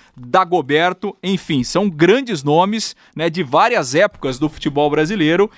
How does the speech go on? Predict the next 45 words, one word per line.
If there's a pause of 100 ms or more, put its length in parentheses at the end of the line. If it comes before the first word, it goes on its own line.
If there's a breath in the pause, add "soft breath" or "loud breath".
(200 loud breath)
e
que
o
P
S
T
C
está
trazendo, (240 soft breath)
né,
pra
participar
dessa
festa
em
comemoração
aos
seus
vinte
e
cinco
anos. (560 soft breath)
E
o
Mário
Iramina,
presidente
do
P
S
T
C,
está
conosco
ao
vivo
aqui, (280 soft breath)
eh,
no
Bate-Bola.
Boa
tarde,
Mário,
tudo
bem?